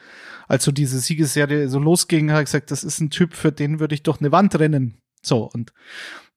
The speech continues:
den Eindruck vermittelt er mir und vermittelt dieses Team seit Wochen und sie haben halt auch wieder diese Underdog-Mentalität, die ist ja immer hilfreich, grad wenn's dann in die Playoffs geht und so weiter. Keiner glaubt an uns und Chip auf unserer Schulter und das ist ja immer die gleiche Geschichte. Da gibt's jedes Jahr ein Team,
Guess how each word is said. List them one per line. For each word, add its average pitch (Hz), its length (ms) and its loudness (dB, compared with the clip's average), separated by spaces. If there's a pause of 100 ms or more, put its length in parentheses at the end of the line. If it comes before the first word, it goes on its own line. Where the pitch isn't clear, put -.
den 170 120 4
Eindruck 170 320 2
vermittelt 170 400 0
er 151 120 0
mir 170 280 4
und 175 140 -4
vermittelt 165 360 0
dieses 151 280 -2
Team 180 200 0
seit 156 220 2
Wochen 196 320 4
und 165 240 0
sie 165 120 0
haben 156 120 -4
halt 160 100 -8
auch 156 140 -6
wieder 151 160 -2
diese 139 400 -2 (600)
Underdog-Mentalität, 175 1120 2
die 160 60 -4
ist 127 100 -4
ja 156 80 2
immer 196 140 6
hilfreich, 165 440 4
grad 151 200 -2
wenn's 151 160 -4
dann 151 160 -2
in 147 80 -6
die 139 100 -2
Playoffs 131 380 -4
geht 123 180 -8
und 127 120 -12
so 113 100 -10
weiter. 107 320 -6
Keiner 202 300 2
glaubt 156 280 2
an 147 120 2
uns 135 340 -4
und - 200 -14
Chip 214 260 0
auf 175 180 2
unserer 170 300 4
Schulter 156 480 0
und 139 240 -8
das 151 140 -8
ist 180 120 -6
ja 170 120 2
immer 175 180 -2
die 156 80 -8
gleiche 156 260 0
Geschichte. 185 360 0
Da 170 40 2
gibt's 160 240 -4
jedes 196 320 4
Jahr 185 180 4
ein 160 180 0
Team, 269 340 2